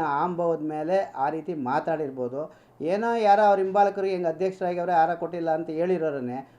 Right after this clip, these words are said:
ಉಸ್ಕೂರ್ ಆನಂದ್ ಎಲ್ಲಾದ್ರೂ ಜೀವಂತವಾಗಿ ಇಲ್ಲ, ಅವ್ರಿಗೂ ಹೋಗಿ ಆಹಾರ ಕೊಟ್ಟು ಬಂದಿರ್ಬೋದು. ಎಮ್ ಎಲ್ ಎ ಅವರು ಹೋಗಿ ಕೇಳಬೇಕು ನೀವು ಎಮ್ ಎಲ್ ಎ ಅವ್ರನ್ನ.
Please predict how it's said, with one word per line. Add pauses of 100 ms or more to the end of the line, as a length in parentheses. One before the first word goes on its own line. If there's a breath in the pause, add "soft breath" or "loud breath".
(120 loud breath)
ಉಸ್ಕೂರ್
ಆನಂದ್
ಎಲ್ಲಾದ್ರೂ
ಜೀವಂತವಾಗಿ
ಇಲ್ಲ,
ಅವ್ರಿಗೂ
ಹೋಗಿ
ಆಹಾರ
ಕೊಟ್ಟು
ಬಂದಿರ್ಬೋದು.
ಎಮ್
ಎಲ್
ಎ
ಅವರು
ಹೋಗಿ
ಕೇಳಬೇಕು
ನೀವು
ಎಮ್
ಎಲ್
ಎ
ಅವ್ರನ್ನ.